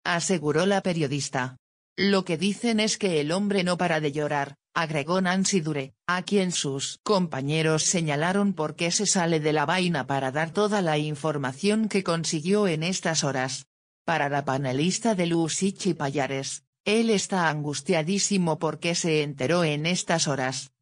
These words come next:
en una reunión, y se puso muy mal.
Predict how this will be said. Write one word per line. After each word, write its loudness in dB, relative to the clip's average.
en 0
una 0
reunión, -4
y 0
se 0
puso 0
muy 0
mal. -4